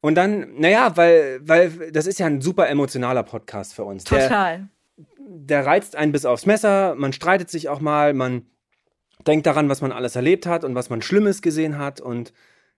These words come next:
Speaker 1: das weckt Erinnerungen. Und dann ist das manchmal nicht so schön. Aber jetzt wollen wir euch mal eine Folge, damit das Herz nicht so schwer wird und die Seele sich mal kurz erholen kann, wollen wir euch auch einfach mal die schönen Dinge erzählen, die bei Lou und bei mir passiert sind, weil das gehört ja zu einem Leben auch dazu, dass es tatsächlich auch positive Veränderungen gibt.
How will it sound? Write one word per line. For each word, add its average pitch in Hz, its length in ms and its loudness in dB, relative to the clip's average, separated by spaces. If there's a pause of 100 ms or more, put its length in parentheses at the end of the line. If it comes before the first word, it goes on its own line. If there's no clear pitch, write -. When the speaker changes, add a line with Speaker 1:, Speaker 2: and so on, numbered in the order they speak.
(100)
Speaker 1:
das 135 240 -4
weckt 156 180 -2
Erinnerungen. 117 520 -4
Und 98 60 -10
dann 113 100 -10
ist 156 100 -10
das 160 100 -6
manchmal 160 280 -4
nicht 139 120 -4
so 117 100 -12
schön. 101 220 -12
Aber 113 160 -4
jetzt 151 340 -2
wollen 160 140 2
wir 160 80 0
euch 117 160 -6
mal 135 160 -6
eine 117 160 -10
Folge, 180 280 0
damit 135 180 -4
das 120 180 -6
Herz 139 220 -6
nicht 123 100 -12
so 113 80 -10
schwer 180 300 2
wird 160 220 0 (280)
und 143 100 -2
die 143 60 2
Seele 160 260 4
sich 131 140 -12
mal 120 80 -8
kurz - 280 -6
erholen 156 340 -2
kann, 143 240 -8 (320)
wollen 156 180 2
wir 165 80 -2
euch 135 160 -4
auch 120 140 -6
einfach 147 260 -8
mal 131 180 -6
die 110 140 -10
schönen 190 320 0
Dinge 175 160 -8
erzählen, 156 500 -6 (300)
die 143 80 -4
bei 131 120 2
Lou 147 180 2
und 139 80 -4
bei 135 100 -4
mir 135 160 -6
passiert 131 380 -6
sind, 127 360 -8
weil 120 100 -4
das 120 180 -6
gehört 143 240 -2
ja 131 100 0
zu - 140 -14
einem 113 160 -6
Leben 113 200 -4
auch 127 160 -8
dazu, 147 440 -8 (420)
dass 123 180 -6
es 151 120 -10
tatsächlich 139 340 -6
auch 139 180 -8
positive 120 540 -2
Veränderungen 92 500 -16
gibt. - 220 -20